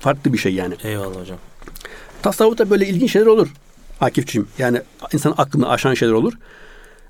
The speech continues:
Speaker 2: Eyvallah.
Speaker 1: Efendim, e, vaktimiz sınırlı galiba. Şunu da söyleyeyim. İmam Rabbani diyor ki, "Ruhum," diyor, "ben," diyor,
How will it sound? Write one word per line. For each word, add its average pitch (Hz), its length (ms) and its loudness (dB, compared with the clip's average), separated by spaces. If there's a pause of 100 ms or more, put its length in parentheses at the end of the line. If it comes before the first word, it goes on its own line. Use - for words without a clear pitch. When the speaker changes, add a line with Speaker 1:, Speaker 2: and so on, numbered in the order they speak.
Speaker 2:
Eyvallah. 131 140 -2
Speaker 1:
Efendim, 120 440 0 (580)
e, 127 320 0
vaktimiz 170 520 2
sınırlı 180 400 4
galiba. 185 400 4
Şunu 208 200 2
da 180 60 6
söyleyeyim. 151 460 2 (100)
İmam 170 340 4
Rabbani 165 520 2
diyor 226 220 2
ki, 214 220 2 (760)
"Ruhum," 175 520 4
diyor, 135 200 2
"ben," 175 280 2
diyor, 151 120 2